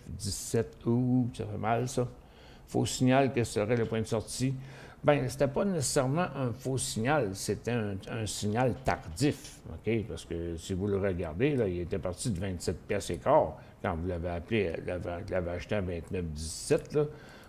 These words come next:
On va mettre un petit peu moins de données, ça va, vous allez, vous allez le voir de manière un petit peu plus précise, là. Euh, non, là, on n'en voit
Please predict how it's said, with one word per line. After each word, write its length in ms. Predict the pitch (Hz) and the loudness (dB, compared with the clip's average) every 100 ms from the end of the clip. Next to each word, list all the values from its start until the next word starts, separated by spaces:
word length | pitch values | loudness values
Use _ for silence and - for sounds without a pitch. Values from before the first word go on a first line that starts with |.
| - | -8
On 80 | 80 | -4
va 160 | 85 | -2
mettre 240 | 92 98 92 | -2 -2 -2
un 80 | |
petit 160 | 82 - | -4 0
peu 100 | 104 | 2
moins 220 | 101 104 | 4 2
de 60 | 90 | 0
données, 440 | 82 82 90 117 | 0 0 0 0
ça 140 | 104 80 | 0 -4
va, 180 | 80 | -4
vous 200 | 87 82 87 | -6 -4 -4
allez, 140 | 85 85 85 85 | -4 -4 -6 -6
vous 80 | |
allez 200 | 87 85 | -6 -4
le 60 | 82 | -2
voir 200 | 87 95 | 0 0
de 80 | 85 | -2
manière 320 | 87 87 90 | -6 -4 -4
un 100 | 85 | -6
petit 180 | 78 - | -8 -8
peu 60 | |
plus 180 | 85 - | -8 -6
précise, 800 | 85 - 87 - 117 165 165 139 | -8 -6 -8 -4 -2 -2 -2 -2
là. 160 | 147 170 - - - - - - - - - - - | -2 -2 -6 -18 -20 -20 -20 -20 -20 -20 -20 -14 -6
Euh, 800 | 95 95 92 90 87 90 90 87 87 87 78 80 - 85 - - - - | -2 -2 -2 -2 -2 -2 -4 -4 -4 -6 -6 -8 -8 -10 -12 -14 -16 -14
non, 100 | 104 - - | -12 -10 -4
là, 80 | |
on 120 | 98 92 | -4 -2
n'en 180 | 92 | -6
voit 160 | 87 87 | -6 -8